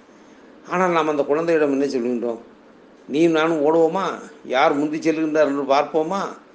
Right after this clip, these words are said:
முந்தி செல்பவர்கள் தான் அம்மா சாப்பாடு தருவார், என்ன?" என்று அந்த குழந்தையிடம் சொன்னவுடன் ஓடுவோம் என்று அந்த குழந்தை முன்னால் ஓடுகின்றது. நாம் பின்னால் வேகமாக ஓடுவது போல் நடித்து கொண்டு மெதுவாக ஓடுகின்றோம். அப்பொழுது அந்த குழந்தை சிரித்து கொண்டே இருக்கின்றது. அந்த சிரிப்போடு சேர்த்து அந்த குழந்தைக்கான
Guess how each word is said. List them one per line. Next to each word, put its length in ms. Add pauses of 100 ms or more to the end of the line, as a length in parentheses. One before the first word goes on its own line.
(460)
முந்தி 280
செல்பவர்கள் 520
தான் 320
அம்மா 300
சாப்பாடு 380
தருவார், 380
என்ன?" 360 (560)
என்று 240
அந்த 140
குழந்தையிடம் 500
சொன்னவுடன் 520 (140)
ஓடுவோம் 440
என்று 240
அந்த 180
குழந்தை 360
முன்னால் 380
ஓடுகின்றது. 580 (440)
நாம் 240
பின்னால் 380
வேகமாக 500
ஓடுவது 380
போல் 140
நடித்து 420
கொண்டு 640 (340)
மெதுவாக 540
ஓடுகின்றோம். 560 (720)
அப்பொழுது 420
அந்த 120
குழந்தை 320
சிரித்து 340
கொண்டே 260
இருக்கின்றது. 720
அந்த 180
சிரிப்போடு 500
சேர்த்து 360
அந்த 120
குழந்தைக்கான 600